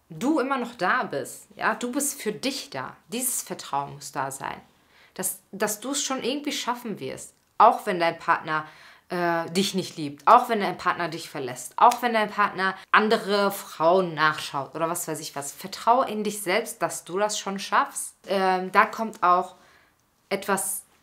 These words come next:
ins Spiel, das sehr wichtig ist. Und zwar würde ich das in, in so einem meditativen Zustand machen. Ja, setz dich einfach hin und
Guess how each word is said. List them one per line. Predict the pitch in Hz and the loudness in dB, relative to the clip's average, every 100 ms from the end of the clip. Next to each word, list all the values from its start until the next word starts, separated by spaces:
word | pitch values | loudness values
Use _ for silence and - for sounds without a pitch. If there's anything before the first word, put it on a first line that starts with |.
| - | -4
ins | 196 - | -4 -4
Spiel, | - - 202 208 196 | -6 -8 -4 0 0
das | 185 - | -2 -4
sehr | 151 175 208 | 2 2 2
wichtig | 285 - 254 - | -2 -6 -10 -6
ist. | - 262 277 - - - | -4 -2 -4 -10 -14 -16
Und | 190 190 | -10 0
zwar | 202 185 | 0 0
würde | 190 | -2
ich | 196 | -4
das | 180 175 - | -6 -8 -8
in, | 185 180 180 180 175 - _ _ _ _ | -8 -6 -4 -6 -10 -16 _ _ _ _
in | 202 190 | -2 0
so | 165 | 0
einem | 170 165 | -4 -4
meditativen | 165 170 170 - 214 226 233 | -6 -6 -10 -8 -8 -6 -8
Zustand | - 202 - 208 | -10 -8 -6 -4
machen. | 185 196 196 | -4 -4 -4
Ja, | 180 185 | -4 -4
setz | 185 180 - | -4 -8 -10
dich | - | -12
einfach | 160 156 - | -12 -14 -12
hin | - 226 | -8 -8
und | 208 202 | -8 -10